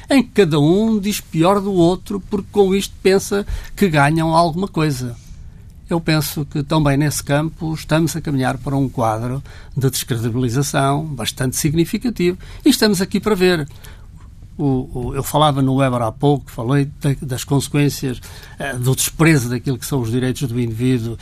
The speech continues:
e depois como isso funcionou no nazismo. Temos outros exemplos.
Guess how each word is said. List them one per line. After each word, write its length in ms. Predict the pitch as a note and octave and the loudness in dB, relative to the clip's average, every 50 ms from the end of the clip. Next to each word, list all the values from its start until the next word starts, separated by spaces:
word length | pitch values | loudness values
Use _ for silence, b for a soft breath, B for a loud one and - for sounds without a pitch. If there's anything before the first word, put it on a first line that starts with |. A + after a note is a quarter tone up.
| B B B | B B B
e 80 | - D3 | 0 0
depois 220 | - - D#3 C#3+ | 2 4 2 2
como 200 | C#3+ - D3+ C#3 | 4 2 0 2
isso 160 | D3 C#3+ - - | 2 0 -2 -4
funcionou 640 | - C#3+ B2 - - - C3 C3 C3+ C3 C3 A#2+ A2+ B B B B B B | -4 -4 -4 -4 -4 -2 -2 0 0 0 0 -2 -4 B B B B B B
no 140 | D#3 D3+ D3 | 6 6 6
nazismo. 640 | C#3+ C3 B2+ A#2 G2 A2+ C#3+ D3+ C#3 A2 B2 C3+ | 6 6 4 2 2 2 4 2 2 2 0 -2
Temos 340 | C3 - A#3+ A3 G3 E3 B2+ | -2 0 0 0 0 2 4
outros 320 | F#3+ G#3 F#3+ - D#3 C3+ A#2+ | 2 2 2 2 -2 0 0
exemplos. 680 | C#3 B2+ F#2+ A#2+ A#2+ A2+ A2 A2 C#3 C#3 D3 D3 - | 0 0 0 0 -2 -2 -4 -4 -2 -2 -2 -4 -6